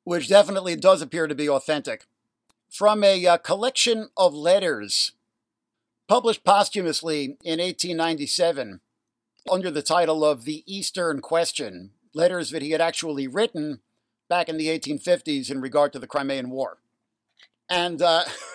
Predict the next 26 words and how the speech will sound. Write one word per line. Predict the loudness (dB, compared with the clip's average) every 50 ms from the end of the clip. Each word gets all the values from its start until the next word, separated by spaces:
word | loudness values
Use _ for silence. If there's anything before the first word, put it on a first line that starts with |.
| -18 -16 -14
<laughs> | -14 -14 _ _ -20 -20 -20 _ _ -20 -20 -20 _ _ -18 -18 -18 -18 _ _ -20 -20 -20 -20 -20 _ _
what | -4 -2 2 4 6
I | 6 6 6
just | 4 2 -2 -2 -2
love | 2 4 6 6 6 6
about | 4 4 4 4 4 4 0
this | -4 -6 -6
quote | -4 -2 0 2 2 2 2 0 -2
is | -6 -8 -2 0
that | 2 2 4
it's, | 2 0 -2 0 2
um, | 2 2 2 2 0 -4 -10 -12 _ _ _ _ _ _
it | 0 2 2 2 2
positively | 2 2 2 0 -2 2 4 4 4 4 2 -4 -4 -4
reeks | -4 -2 0 0 0 0 -2 -6 -6 -8 -10 _ _ _ _ 2
of | 2 2 4
the | 2 4
most | 6 6 6 6 4 0 -8 -10 -8
sneering | -4 -2 -2 -2 0 0 0 0 2 2 2 4 4 2 2 0 -2 -4 -6
sarcasm. | -6 -2 0 2 4 4 2 2 0 -2 -2 -2 -4 -6 -6 -8 -8 -10 -12 -16 _ _ _ _ _
Quote, | -2 2 4 4 4 4 2 -4 _ _ _ _ _ _ _ _ _ _ _ _ 2
"Russia | 6 6 6 6 6 4 4 4 2 0 _ 2
has | 2 2 2 0 -2
all | 0 2 4 4 4
along | 4 4 4 2 2 2 0 -2 -4
been | -2 -2 -2 -2 -4